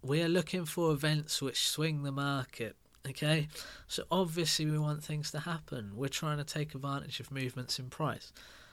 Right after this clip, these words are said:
Now, there's two big things that will swing the market during a cricket match, and that is wickets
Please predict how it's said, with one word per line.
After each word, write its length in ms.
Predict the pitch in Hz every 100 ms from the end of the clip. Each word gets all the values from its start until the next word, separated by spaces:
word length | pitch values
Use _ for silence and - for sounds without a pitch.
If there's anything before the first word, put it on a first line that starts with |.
| - _ 131
Now, 480 | 131 131 127 127 - _ -
there's 220 | 127 -
two 360 | - 165 165 156 - 139
big 220 | 135 123
things 520 | - 113 110 110 110
that 180 | - - - -
will 140 | 117
swing 300 | - 120 113
the 60 | 107
market 500 | 117 120 117 123 -
during 240 | 131 113
a 60 | 107
cricket 360 | - 120 - 90
match, 380 | - - - -
and 140 | 123
that 140 | 143
is 100 | 135
wickets 680 | 131 160 156 202 - - -